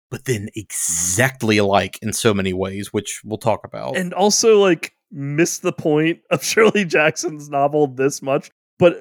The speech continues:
Speaker 2: it was, again, such a beautiful mess that I knock back, Aaron. I think this movie is a capital B blast.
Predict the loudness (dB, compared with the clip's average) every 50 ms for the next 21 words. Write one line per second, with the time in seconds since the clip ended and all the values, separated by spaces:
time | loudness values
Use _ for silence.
0 | -4 2 4 6 6 6 4 2 0 -4 -4 -2 -2 -2 0 0 -2 0 0 0
1 | 0 2 2 0 -2 -2 -6 -10 -8 -4 -4 -4 -2 -2 -2 0 2 0 0 2
2 | 2 0 -2 -2 _ _ _ _ _ 0 2 2 4 4 4 2 4 4 4 4
3 | 4 2 -2 0 0 0 0 -2 -4 -10 _ _ 2 2 2 4 2 -2 -2 -2
4 | -4 -4 -4 -4 -4 -4 -4 -4 -2 0 0 2 2 0 -2 -2 2 2 2 4
5 | 2 0 -2 -2 0 -2 -4 -4 -4 -2 0 2 4 4 4 4 2 -2